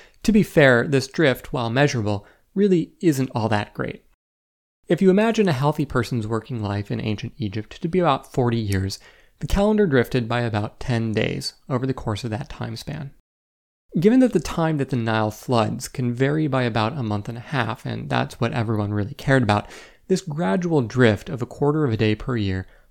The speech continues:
wasn't such a big deal. During the New Kingdom and the Ptolemaic eras, there were a handful of abortive efforts to modify the calendar and introduce a leap day,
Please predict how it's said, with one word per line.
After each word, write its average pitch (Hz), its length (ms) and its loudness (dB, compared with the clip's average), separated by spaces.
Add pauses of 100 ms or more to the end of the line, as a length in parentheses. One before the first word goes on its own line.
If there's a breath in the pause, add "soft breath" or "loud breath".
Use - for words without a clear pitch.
wasn't 156 340 0
such - 220 -2
a 110 40 -8
big 110 220 -4
deal. 127 400 -4 (960)
During 226 260 8
the 220 60 6
New 170 180 8
Kingdom 120 460 2
and 107 100 0
the 110 60 -2
Ptolemaic 104 560 2
eras, 98 360 0
there 131 200 2
were 139 200 0
a 139 80 2
handful 165 580 0
of 123 80 0
abortive 113 420 0
efforts 117 420 -4
to - 100 -6
modify 113 520 -2
the 107 80 0
calendar 107 420 -2
and 104 160 -6
introduce 127 500 -2
a 107 80 -4
leap 110 220 0
day, 107 220 -2